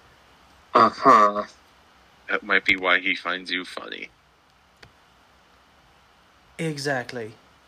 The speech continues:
Speaker 2: See? I knew it.
Speaker 3: Really? <laughs> Um,
Speaker 1: How about we take a look at your bite?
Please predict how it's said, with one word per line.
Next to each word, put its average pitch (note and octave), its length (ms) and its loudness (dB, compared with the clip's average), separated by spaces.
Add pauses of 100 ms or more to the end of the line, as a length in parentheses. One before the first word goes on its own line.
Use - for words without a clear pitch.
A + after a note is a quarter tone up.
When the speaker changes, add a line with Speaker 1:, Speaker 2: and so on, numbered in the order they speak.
(2500)
Speaker 2:
See? B2 120 0 (280)
I E2+ 300 2
knew A#2 220 0
it. - 120 -10 (3500)
Speaker 3:
Really? G3+ 1080 -6
<laughs> - 60 -18 (680)
Um, D3 100 -4 (640)
Speaker 1:
How G#3 300 4
about F3+ 280 4
we C3+ 140 4
take A2+ 200 0
a A2+ 60 2
look G2+ 180 -4
at G2+ 120 -6
your G2+ 100 0
bite? - 520 -4